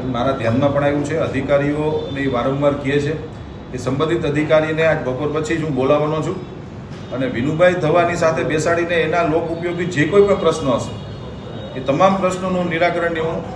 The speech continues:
આપના દ્વારા ખાતરી પણ આપું છું. બિલકુલ અધિકારી રાજ ન ચાલે. લોકશાહીમાં હંમેશા ચૂંટાયેલો જનપ્રતિનિધિ હોય, પ્રતિનિધિ હોય, ઈ કાર્ય કરતા હોય,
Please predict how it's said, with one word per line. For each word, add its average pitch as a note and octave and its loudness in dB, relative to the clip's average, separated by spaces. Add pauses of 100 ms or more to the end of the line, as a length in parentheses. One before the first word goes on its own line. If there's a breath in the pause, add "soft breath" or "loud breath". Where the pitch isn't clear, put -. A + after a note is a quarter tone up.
આપના D#3 0
દ્વારા C#3+ 2
ખાતરી E3+ 4
પણ C3+ 0
આપું F#2+ -4
છું. - -8
બિલકુલ E3+ 4
અધિકારી E3+ 4
રાજ E3 4
ન E3+ 0
ચાલે. E3+ 2 (320)
લોકશાહીમાં E3 2
હંમેશા D#3 -2
ચૂંટાયેલો D3+ 0
જનપ્રતિનિધિ D3 0
હોય, D#3 0
પ્રતિનિધિ D3+ -2
હોય, D3+ 2
ઈ D3+ -2
કાર્ય C3+ 0
કરતા C#3+ 0
હોય, C#3+ -4